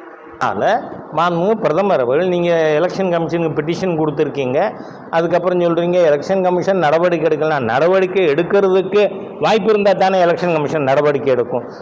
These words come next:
மத ரீதியா ஒரு வார்த்தை கூட, நீங்க கூட எனக்கு உதவி செய்யலாம். மாண்புமிகு பிரதமர் அவர்கள் பேசினதுல முஸ்லீம்ன்ற வார்த்தை சொல்லிவிட்டார், இருந்ததுன்னா காட்டுங்க. நீங்க சொல்றதுக்கு நான் கட்டுப்படுறேன்.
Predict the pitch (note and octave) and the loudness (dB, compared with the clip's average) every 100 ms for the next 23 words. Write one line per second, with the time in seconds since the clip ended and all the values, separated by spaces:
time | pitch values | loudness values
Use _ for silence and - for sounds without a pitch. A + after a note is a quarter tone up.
0 | - E3 A3 B3+ A#3+ A3+ G#3+ A#3+ G#3+ E3+ | -6 0 2 4 4 2 2 2 4 4
1 | A#3 A3+ F#3 F3+ F3 D3+ B2 G#2+ D3 G#3 | 4 4 2 0 0 0 0 0 0 2
2 | G#3+ G3 G#3+ G#3 - - - E3 D#3 D3+ | 4 4 4 2 0 -10 -4 -2 0 0
3 | E3 G#3 G3 E3+ D3 C#3 C3 - - - | 2 2 2 2 2 2 0 -4 -16 -14
4 | - F3 E3+ E3+ F#3 G3 D#3 E3 G3 F3+ | -2 0 2 2 2 0 0 0 2 2
5 | E3 D3+ C3 F#3 F3 D3+ C3+ C#3 D#3+ - | 2 2 2 2 2 0 2 4 2 2
6 | - - G#3 G#3 - G#3+ G#3+ G3 D3+ D3 | -4 -2 0 0 0 0 2 2 2 2
7 | D3+ - C#3+ C#3 C3 A#2 A2+ A#2 A2 - | 2 -2 -4 -2 -4 -4 -2 0 0 -4
8 | - - - - - - - - - G3+ | -16 -18 -20 -20 -20 -20 -20 -16 -4 -2
9 | C4+ A#3+ E3+ A3 - B2 - - - - | 2 2 2 0 0 -2 -4 -10 -14 -16
10 | - - - - F3+ G3+ F3 F3+ F3+ D#3 | -18 -20 -16 -6 -2 0 0 0 0 0
11 | D#3 A#2+ C#3+ C#3+ B2 B2+ G2+ F2+ | -2 0 0 -2 -4 -4 -4 -8